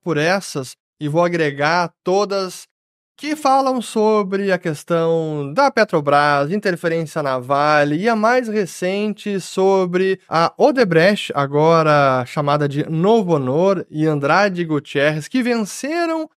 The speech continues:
uma licitação da Petrobras para obras da refinaria Abreu e Lima. Assim, é, que, o que esperar disso e o que que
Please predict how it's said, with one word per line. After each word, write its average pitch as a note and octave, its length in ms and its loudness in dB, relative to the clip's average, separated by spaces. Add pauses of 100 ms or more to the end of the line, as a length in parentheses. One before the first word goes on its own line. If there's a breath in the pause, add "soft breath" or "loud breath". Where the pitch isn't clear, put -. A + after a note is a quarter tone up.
(200)
uma A#3 300 2
licitação G#3 1080 -2
da A3+ 220 0
Petrobras F3 800 0 (420)
para G3+ 540 0
obras A3 640 2
da F#3+ 100 2
refinaria F#3 760 -4
Abreu E3 720 -2
e F#3 140 -6
Lima. C3+ 640 -6 (440)
Assim, D3 400 -4 (140)
é, D3+ 500 0 (460)
que, F#3 100 -8
o F#3 80 0
que F3 120 2
esperar F#3 560 2
disso D3+ 1080 -2 (400)
e D#3+ 280 0
o D#3+ 80 0
que A3 180 -2
que F3+ 480 0